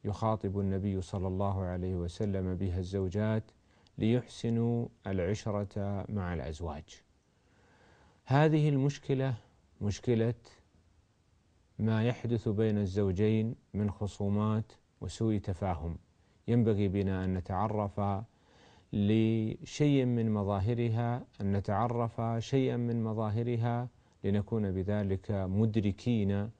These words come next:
لأثر هذه المشكلة، وبالتالي نتمكن من إيجاد الحل المناسب لها. أول مظاهر هذه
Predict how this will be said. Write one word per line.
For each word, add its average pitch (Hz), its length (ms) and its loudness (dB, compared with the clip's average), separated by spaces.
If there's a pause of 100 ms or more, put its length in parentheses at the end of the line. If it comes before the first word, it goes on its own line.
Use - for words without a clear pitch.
(300)
لأثر 95 560 2
هذه 95 540 -2
المشكلة، 117 580 0 (380)
وبالتالي 95 560 0
نتمكن 95 840 -2 (300)
من 101 140 0
إيجاد 104 500 2
الحل 117 440 0
المناسب 90 1000 -2 (220)
لها. 87 400 -4 (1500)
أول 165 380 6
مظاهر 151 520 2
هذه 107 800 0